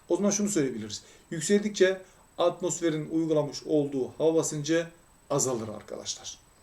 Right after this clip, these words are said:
Bunu aklımıza böyle tut-, tutabiliriz. Yoğunluk etkisine baktığımız zaman ise şu şekilde de, şu şekilde değerlendirilebilir. Evet, havanın içerisinde ihtiva ettiği toz, partikül ve su buharı gibi unsurların artması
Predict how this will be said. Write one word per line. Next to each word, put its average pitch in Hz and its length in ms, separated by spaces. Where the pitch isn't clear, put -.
Bunu 170 140
aklımıza 151 380
böyle 143 160
tut-, - 200
tutabiliriz. 127 1000
Yoğunluk 190 360
etkisine 202 360
baktığımız 175 360
zaman 165 200
ise 190 160
şu - 240
şekilde 180 280
de, 165 120
şu 196 160
şekilde 165 400
değerlendirilebilir. 147 680
Evet, 247 240
havanın 208 340
içerisinde 175 640
ihtiva 214 400
ettiği 180 440
toz, 196 280
partikül 202 480
ve 190 100
su 220 220
buharı 175 260
gibi 139 300
unsurların 165 600
artması 208 600